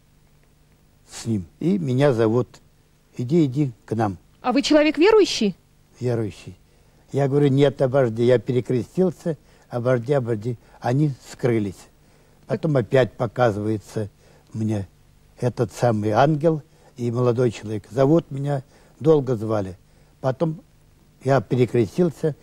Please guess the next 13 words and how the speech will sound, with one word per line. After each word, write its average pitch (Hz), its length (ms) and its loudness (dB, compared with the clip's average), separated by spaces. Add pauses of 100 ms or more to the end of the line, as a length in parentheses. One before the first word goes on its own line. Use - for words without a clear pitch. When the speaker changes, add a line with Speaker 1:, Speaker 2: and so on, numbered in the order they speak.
(140)
Speaker 1:
они 131 280 -2
опять 113 360 -2
у-, 107 140 -8 (420)
ушли. 104 460 -6 (920)
И 120 60 -10
потом 143 340 0
показалась 143 580 2
боярская, 131 840 2 (220)
папахи 160 500 0
бояре, 143 560 0 (560)
бояре 151 520 2
сидят 143 520 -2 (220)
кругом. 131 480 0